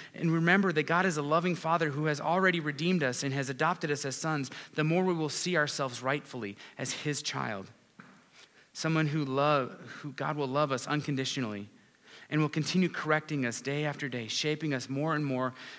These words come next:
like him until he either returns or he calls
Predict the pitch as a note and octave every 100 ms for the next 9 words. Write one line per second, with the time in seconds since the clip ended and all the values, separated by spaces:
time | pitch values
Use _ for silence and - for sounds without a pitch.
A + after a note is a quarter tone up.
0 | - C3 C3 - A#2+ A2+ A#2 B2+ B2+ B2
1 | D#3 C#3+ C3+ - - - C3 C3 A#2+ -
2 | C#3 C#3 C#3+ A#2+ A#2+ A#2 A#2 A#2 A2+ -